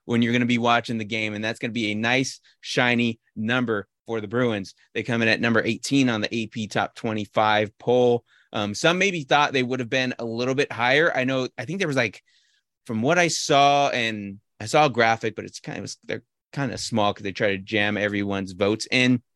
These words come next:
But I think there was at least five reporters. So for those who aren't familiar, the A P Top twenty-five, um, consists of, like, sixty or so different reporters who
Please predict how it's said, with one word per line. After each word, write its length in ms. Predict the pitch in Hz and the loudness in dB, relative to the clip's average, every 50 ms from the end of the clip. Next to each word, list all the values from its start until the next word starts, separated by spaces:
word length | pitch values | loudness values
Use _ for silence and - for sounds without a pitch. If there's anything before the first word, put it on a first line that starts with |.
| _ _ _ _ _ _ _ _ _ _ _ _ _ | _ _ _ _ _ _ _ _ _ _ _ _ _
But 120 | - 120 117 | -2 0 0
I 60 | 113 | 2
think 160 | - 147 131 | 2 2 2
there 100 | 156 143 | 2 2
was 100 | 135 131 | 4 2
at 80 | 127 120 | 2 2
least 360 | 117 123 131 123 - - _ - | 2 2 0 0 -2 -4 _ 0
five 360 | 113 117 131 143 160 151 165 | 2 4 4 4 4 2 -2
reporters. 500 | 156 - - - 123 110 104 104 98 - | -6 -8 -6 -4 -4 -2 -2 -4 -4 -2
So 240 | 135 113 104 101 _ - - _ | 0 0 0 -2 _ -14 -20 _
for 80 | - 131 | 0 2
those 160 | 151 170 165 | 2 2 4
who 80 | 185 170 | 2 2
aren't 160 | 156 139 135 | 0 0 0
familiar, 300 | 131 123 123 123 120 113 | -2 -2 0 0 0 0
the 80 | 117 | 0
A 100 | 113 135 | -2 -4
P 120 | 127 131 123 | -4 -8 -10
Top 240 | - 139 117 110 - | -8 -8 -8 -8 -8
twenty-five, 680 | - 120 117 110 - 120 110 110 110 110 110 104 - _ _ _ _ _ _ _ _ _ _ - | -6 -6 -6 -2 0 2 4 4 4 4 2 2 -2 _ _ _ _ _ _ _ _ _ _ -2
um, 540 | 110 104 101 101 101 98 98 95 95 95 98 | 0 2 2 2 0 0 -2 -4 -4 -6 -6
consists 440 | - 113 104 - - 120 113 - - | -6 -8 -6 -4 -4 -4 -2 0 -2
of, 100 | 107 98 | 0 2
like, 280 | 104 101 98 92 - - | 2 0 0 -2 -4 -8
sixty 880 | - - - 120 120 - - - - _ _ _ - 117 117 113 110 | -8 -6 -4 -4 -4 -4 -4 -8 -8 _ _ _ -6 -4 -2 -2 0
or 100 | 110 107 | -2 -2
so 760 | - - - - 117 113 110 110 110 110 110 110 107 107 98 - - | -4 -4 -2 2 4 4 6 6 6 6 4 4 2 0 -2 -4 -4
different 300 | 117 101 - 120 73 101 | -6 -4 -4 -6 -4 -4
reporters 760 | 107 98 - - 113 113 113 113 117 120 127 123 - - _ _ - - _ _ _ _ - | -6 -6 -2 0 2 2 4 4 4 2 2 -2 -4 -8 _ _ -20 -20 _ _ _ _ -2
who 640 | 120 113 113 110 104 101 101 101 101 98 92 - | 0 2 4 4 4 2 0 -2 -2 -4 -8 -10